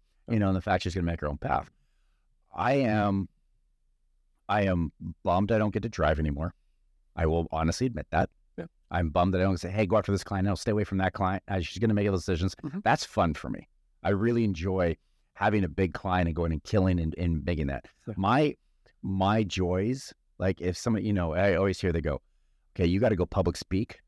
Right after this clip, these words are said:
Speaker 1: in front of a stadium." Most of the planet would just shrivel up. Oh, I'm pumped.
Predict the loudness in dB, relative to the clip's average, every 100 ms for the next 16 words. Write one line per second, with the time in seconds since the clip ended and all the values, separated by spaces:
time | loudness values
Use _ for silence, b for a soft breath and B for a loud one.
0 | -8 -4 0 0 -2 -4 -6 -4 -8 -12
1 | _ _ _ _ _ _ _ -4 2 2
2 | 2 0 -2 0 2 2 0 -4 -6 -4
3 | -2 0 0 -4 -8 -12 -20 _ _ _
4 | _ _ 0 2 4 2 -2 -2 -4 -4